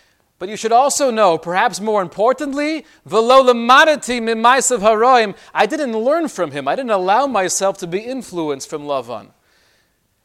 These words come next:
But Machshava, the way I think, the way I feel, my heart and my mind,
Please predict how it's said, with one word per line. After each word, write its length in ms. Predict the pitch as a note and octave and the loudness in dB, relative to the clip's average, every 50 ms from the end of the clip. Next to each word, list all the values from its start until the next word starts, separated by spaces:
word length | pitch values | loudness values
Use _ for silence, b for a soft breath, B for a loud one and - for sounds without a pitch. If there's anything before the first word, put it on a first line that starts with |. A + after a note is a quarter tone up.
| _ - | _ -4
But 120 | F3+ G#3 | -2 0
Machshava, 840 | G#3 G#3 G3+ F3+ - - - - - - C4+ D4+ D#4 C4 C4 A#3+ G#3+ | 2 4 2 2 2 -2 -6 -2 0 4 4 4 4 4 4 2 2
the 100 | F#3+ G#3 | 2 2
way 180 | A3 A#3+ B3 A#3+ | 2 4 4 4
I 120 | G#3+ G3+ | 4 2
think, 420 | F3+ - - B3 C#4 C#4+ B3+ F#3 - | 0 -4 -6 -4 -4 -4 -4 -4 -4
the 100 | G#3 G#3+ | -4 -2
way 160 | G#3+ G#3+ G3+ | 0 0 0
I 120 | F#3+ F3 | -2 -4
feel, 580 | - - - A3 B3+ C#4 C4+ A3+ G3 E3 C#3 B B B B B | -6 -12 -12 -10 -6 -2 0 0 0 0 -4 B B B B B
my 180 | D#3 D#3+ E3+ E3 | -6 -4 -4 -4
heart 460 | D#3 - E3+ G#3 A#3 B3 B3+ B3+ - | -4 -6 -4 -2 -2 0 0 -2 -2
and 180 | E3+ F3+ F3 E3+ | -4 -6 -6 -6
my 160 | D#3+ D#3 D3+ | -6 -6 -6
mind, 800 | D3 D3 D3+ D3+ E3 F3+ G3+ G#3 G3 E3 D#3 C#3+ C3 B2+ C3+ | -8 -10 -8 -6 -4 -4 -4 -4 -4 -4 -6 -8 -10 -12 -14